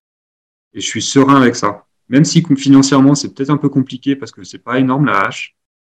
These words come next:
Euh, je sais que ça va évoluer, mais, euh, c'est une, ça, ça, ça me permet vraiment de faire une belle transition, euh, enfin, ça me, ça me permet de re-, me recentrer sur ma santé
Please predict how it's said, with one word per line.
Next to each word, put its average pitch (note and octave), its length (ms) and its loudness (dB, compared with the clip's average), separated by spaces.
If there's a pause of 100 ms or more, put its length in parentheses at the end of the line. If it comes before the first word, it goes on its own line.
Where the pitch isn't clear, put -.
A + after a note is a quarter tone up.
(360)
Euh, F#2 340 0
je G2 120 -2
sais D3 140 0
que D3 80 -4
ça C3+ 100 2
va A#2+ 120 6
évoluer, A2+ 580 2 (640)
mais, A2 240 0
euh, G#2 280 2
c'est F#2+ 160 -8
une, G#2 80 -6
ça, A2+ 140 -12
ça, - 160 -4 (120)
ça A2 140 -2
me G#2 40 -4
permet A#2 220 0
vraiment C3+ 240 4
de D3 60 0
faire C#3+ 120 -2
une A#2+ 120 -2
belle B2+ 180 -6
transition, B2 720 -6
euh, G2 180 -6 (720)
enfin, G#2+ 100 -10
ça A2+ 140 -4
me, A2 80 -6 (460)
ça B2 100 -14
me A#2+ 60 -10
permet D3 240 6
de D#3 60 6
re-, C#3+ 160 4
me B2+ 120 6
recentrer D3+ 420 2
sur D3 140 -2
ma C3 100 2
santé C3+ 440 -6